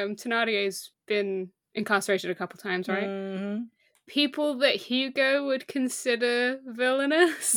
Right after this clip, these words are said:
Speaker 2: Yeah. <laughs>
Speaker 1: in women's clothing to be like, "Oh."
Speaker 2: Yeah. Though I would argue that this group of people in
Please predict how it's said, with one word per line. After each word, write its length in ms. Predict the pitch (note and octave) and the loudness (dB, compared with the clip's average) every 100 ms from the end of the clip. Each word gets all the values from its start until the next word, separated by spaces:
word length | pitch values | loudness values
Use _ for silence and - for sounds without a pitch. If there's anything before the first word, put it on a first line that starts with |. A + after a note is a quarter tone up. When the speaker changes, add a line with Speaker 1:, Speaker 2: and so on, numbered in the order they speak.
| F3 | 4
Speaker 2:
Yeah. 840 | E3+ D#3+ D3 B3+ C#4 - C#4+ C4+ A3+ | 6 6 6 4 8 8 8 4 0
<laughs> 120 | - B3 | 0 6
Speaker 1:
in 580 | B3 B3 B3 B3+ C4 - _ G#3+ | 8 8 6 2 -2 -8 _ 0
women's 440 | B3 A#3+ B3 A#3+ | 2 2 0 -2
clothing 760 | - B3 A3+ A#3 A#3 B3 C4+ | -6 -2 2 2 2 2 0
to 120 | C4+ G#3+ | -2 -2
be 140 | G#3+ | 2
like, 260 | G3+ F#3+ A3 | 2 2 2
"Oh." 880 | A#3 C4+ D#4 C4 A#3 A#3 A#3 B3+ A3 - | 2 4 6 6 4 4 4 2 0 -4
Speaker 2:
Yeah. 480 | A#3 A3+ G#3+ G#3 A3 - - C#4 | 4 6 8 6 2 -2 -14 4
Though 300 | C#4+ D4 C#4+ | 10 12 12
I 160 | C4 B3 | 10 8
would 120 | A#3+ | 8
argue 360 | G#3 G3+ G3+ F#3+ | 8 4 4 4
that 220 | F#3+ - | 2 2
this 200 | G#3 G#3 | 0 -2
group 340 | - G3 F#3 | 0 2 2
of 140 | G3 F#3 - - | 0 -2 -10 -4
people 480 | G3+ G3 - F#3 | -2 -2 -2 0
in 260 | F3+ E3+ | 0 -2